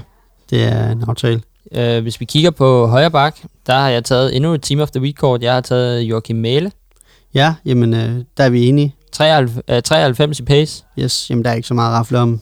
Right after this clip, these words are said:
Speaker 1: så,
Speaker 2: Det,
Speaker 1: øh,
Speaker 2: er han så hurtig?
Speaker 1: Jamen, det må han jo være. Så jeg var ikke klar over det, men, øh, der er jo også nogle gange set det her med, at fifa, de, øh, de fejlvurderer nogen. Øh, det tænker jeg også, at, øh, hvad hedder det, det må være ret sjovt som, som spiller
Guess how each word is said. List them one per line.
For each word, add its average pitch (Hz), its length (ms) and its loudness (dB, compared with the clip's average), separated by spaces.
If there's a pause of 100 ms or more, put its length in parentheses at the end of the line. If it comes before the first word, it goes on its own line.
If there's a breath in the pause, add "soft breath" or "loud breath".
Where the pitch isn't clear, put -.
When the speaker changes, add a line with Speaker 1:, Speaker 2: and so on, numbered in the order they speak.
(100)
Speaker 1:
så, - 200 -4
Speaker 2:
Det, 117 240 4
Speaker 1:
øh, - 80 -2 (180)
Speaker 2:
er 117 120 -6
han 143 140 2
så 147 120 2
hurtig? 156 260 2 (720 soft breath)
Speaker 1:
Jamen, 117 260 2
det 139 80 4
må 165 60 4
han 147 100 4
jo 139 60 2
være. 135 160 0 (300)
Så - 160 -4
jeg 120 260 2
var 139 60 2
ikke 160 100 -2
klar 156 140 0
over 147 140 2
det, 151 100 -2 (140)
men, 131 180 4
øh, 117 240 2 (380)
der 135 60 2
er 127 40 4
jo 127 140 2
også 139 180 0
nogle 151 180 4
gange 139 180 4
set 135 260 -2
det 139 80 2
her 135 60 2
med, 127 140 0
at 127 60 -2
fifa, 143 340 -4
de, 127 260 -2
øh, 113 360 -2
de 123 60 -8
fejlvurderer 131 720 -2
nogen. 127 340 0
Øh, 123 300 -2 (500 loud breath)
det 127 80 -14
tænker 139 260 2
jeg 127 100 4
også, 123 220 0
at, 123 280 2 (260)
øh, 131 240 -6
hvad 123 100 -8
hedder 120 120 -2
det, 123 80 -10
det 120 80 -4
må 120 80 2
være 117 140 2
ret 127 180 -2
sjovt 131 360 0
som, 117 300 0
som 120 220 -6
spiller 131 360 0